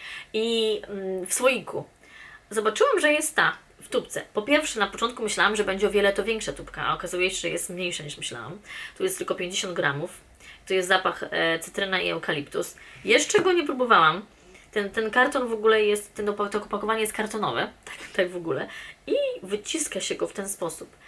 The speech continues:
Bardzo ekologiczne. Nie spodziewałam się czegoś takiego, muszę Wam powiedzieć. Ale oczywiście dam Wam znać, czy się sprawdzę, czy nie. W tym momencie moim ulubieńcem jest dezodorant z firmy Schmitz. Ja też go kupiłam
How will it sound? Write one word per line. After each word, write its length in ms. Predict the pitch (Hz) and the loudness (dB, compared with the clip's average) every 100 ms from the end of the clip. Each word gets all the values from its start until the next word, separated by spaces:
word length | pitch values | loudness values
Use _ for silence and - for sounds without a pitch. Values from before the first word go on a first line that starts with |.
| - - - | -20 -20 -10
Bardzo 220 | 196 196 | -8 -4
ekologiczne. 640 | 226 - 247 202 - 160 208 - _ | -2 -2 -2 -4 -4 -2 -4 -8 _
Nie 200 | 196 247 | -2 2
spodziewałam 520 | 359 320 302 247 180 | 2 0 2 6 6
się 100 | 185 | 4
czegoś 240 | 170 170 170 | 0 -2 -2
takiego, 300 | 175 175 180 | -2 -2 -4
muszę 200 | 170 170 | -6 -6
Wam 140 | 160 | -6
powiedzieć. 440 | - 160 165 349 - - - - - | -2 2 4 2 0 -14 -16 -14 2
Ale 140 | 349 - | 6 6
oczywiście 400 | 302 262 269 339 359 - - | 4 -2 4 4 4 0 -6
dam 240 | 196 220 | 2 2
Wam 180 | 233 240 | 2 2
znać, 240 | 240 226 | 4 2
czy 80 | 214 | 2
się 100 | 202 | -2
sprawdzę, 380 | 196 196 180 156 | 0 2 2 0
czy 140 | - | -2
nie. 200 | 170 185 202 - - | 0 0 0 -12 -6
W 60 | |
tym 100 | 269 | -2
momencie 340 | 254 247 247 254 | 2 2 2 4
moim 240 | 226 208 | 4 4
ulubieńcem 460 | 202 208 208 208 196 | 4 4 2 2 0
jest 120 | 190 | -2
dezodorant 340 | 185 190 180 | 0 0 0
z 60 | - | -2
firmy 200 | 185 170 | -2 0
Schmitz. 300 | 214 262 - - - - | 0 0 -2 -10 -14 0
Ja 180 | 240 226 | 4 6
też 200 | 302 294 | 6 6
go 140 | 294 | 2
kupiłam 520 | 233 - 196 208 285 | 0 2 6 6 4